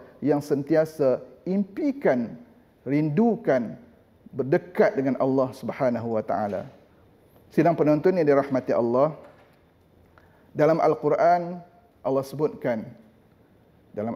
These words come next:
ayat dalam surah Al-Baqarah, "A'udzubillahi minasyaitanirrajim, wa idza sa'alaka ibadi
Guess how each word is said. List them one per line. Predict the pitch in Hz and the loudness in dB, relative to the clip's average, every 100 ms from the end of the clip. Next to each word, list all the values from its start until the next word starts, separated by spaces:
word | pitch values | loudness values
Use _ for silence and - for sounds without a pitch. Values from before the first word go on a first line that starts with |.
| - | 0
ayat | 139 147 | 2 2
dalam | 143 139 | 0 0
surah | 156 147 | -2 -2
Al-Baqarah, | 147 127 123 - 127 165 175 - - _ _ _ _ _ _ _ _ - | -2 0 0 0 0 0 -2 -16 -20 _ _ _ _ _ _ _ _ -4
"A'udzubillahi | 131 131 135 135 156 | -2 0 2 2 2
minasyaitanirrajim, | 139 135 - 127 143 139 127 120 117 139 139 135 143 - _ _ _ _ - | 2 -2 -2 -4 0 0 0 -2 -4 -2 -2 -2 -8 -18 _ _ _ _ -2
wa | 135 | 0
idza | - 135 123 151 156 135 - - | 2 0 4 4 4 2 -2 -8
sa'alaka | - - 151 139 151 147 143 147 135 135 | -18 -4 0 2 2 0 -2 -2 -2 -2
ibadi | 135 151 175 147 131 127 117 | -4 -2 -2 -2 -2 -4 -6